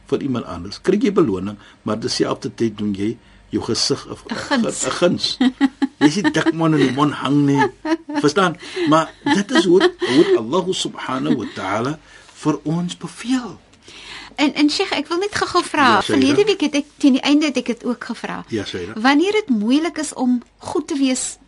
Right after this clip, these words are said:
Speaker 2: teenoor iemand wat vir jou iets nie lekker aangedoen het.
Speaker 1: Ja, Shaida.
Speaker 2: Dis mos 'n moeilike situasie daar, Sheikh.
Speaker 1: Menslike situasie kom.
Speaker 2: Ja.
Speaker 1: Ja, maar ek dink baie kere, Shaida. Laat ons kyk. Byvoorbeeld,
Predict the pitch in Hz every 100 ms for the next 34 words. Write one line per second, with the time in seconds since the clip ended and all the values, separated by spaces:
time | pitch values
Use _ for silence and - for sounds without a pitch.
0 | _ - 269 254 240 - 277 254 233 240
1 | - _ _ - 233 - 254 220 214 226
2 | 240 - _ _ 285 262 - 220 254 220
3 | 214 - 233 220 202 - 214 175 160 160
4 | 110 104 - - 76 107 - _ 262 269
5 | 349 359 339 226 180 202 254 285 277 -
6 | 220 220 170 170 190 170 127 113 110 123
7 | 117 117 117 104 104 - 82 87 - -
8 | - 262 110 98 - 117 101 82 85 -
9 | 147 113 101 95 80 90 - 82 76 -
10 | - - - _ _ _ - - - 156
11 | 202 196 - - 90 - - _ _ 131
12 | 127 143 117 90 76